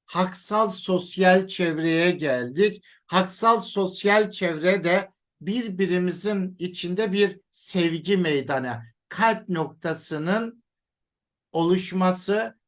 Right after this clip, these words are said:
bağ kurma noktası içerisinde bir çalışma içerisindeyiz. İşte talip burada gerçekten gerçek sevgiye gelmeye başladığı zaman, gerçek sevgi demek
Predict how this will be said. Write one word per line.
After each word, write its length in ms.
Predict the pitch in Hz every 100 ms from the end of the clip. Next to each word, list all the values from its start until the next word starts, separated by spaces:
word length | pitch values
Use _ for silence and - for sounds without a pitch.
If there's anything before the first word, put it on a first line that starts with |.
| -
bağ 340 | 151 208 233
kurma 360 | - 185 175 170
noktası 600 | 175 175 - 180 180 214
içerisinde 720 | 190 - 165 147 170 180 196
bir 200 | 185 190
çalışma 520 | - 175 160 - 170
içerisindeyiz. 1200 | 147 123 - 117 117 123 113 101 95 92 - - _ _ _ _ _ _ _
İşte 680 | 190 185 - 226 226 233 - _ _ _
talip 640 | 202 214 226 247 - _
burada 300 | 247 214 214
gerçekten 1200 | 185 220 233 - - 170 - 156 131 135 180 240 _ _ _
gerçek 560 | 185 196 185 - 233 -
sevgiye 720 | - 190 185 165 190 196 202
gelmeye 640 | 190 175 175 175 180 185
başladığı 760 | 185 175 - 175 156 180 175 165
zaman, 480 | 151 117 110 95 - _ _
gerçek 540 | 175 175 180 - 202 -
sevgi 500 | 190 175 170 208 175
demek 460 | 185 233 254 -